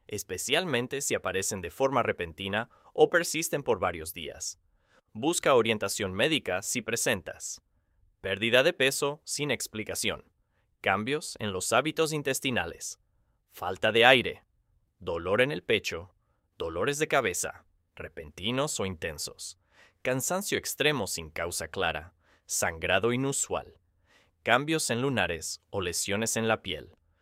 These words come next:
dolor persistente en alguna parte del cuerpo. No esperes a que los síntomas empeoren. Consultar a tiempo puede evitar complicaciones y darte tranquilidad. Conclusión.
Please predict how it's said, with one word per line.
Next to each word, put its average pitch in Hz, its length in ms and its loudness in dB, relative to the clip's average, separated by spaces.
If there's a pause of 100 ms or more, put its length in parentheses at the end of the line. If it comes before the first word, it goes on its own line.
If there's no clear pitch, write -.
(280)
dolor 127 340 6
persistente 123 960 -2
en 95 100 -4
alguna 104 440 -2
parte 90 320 -4
del 90 160 -4
cuerpo. 85 520 -10 (420)
No 123 220 0
esperes 131 520 2
a 101 60 2
que 113 120 -2
los 120 160 0
síntomas 113 540 0
empeoren. 92 640 0 (460)
Consultar 104 540 0
a 120 80 6
tiempo 101 440 0
puede 92 260 0
evitar 101 400 -2
complicaciones 131 1040 -2
y 165 140 -2
darte 104 340 2
tranquilidad. 90 680 -8 (1040)
Conclusión. 131 600 -2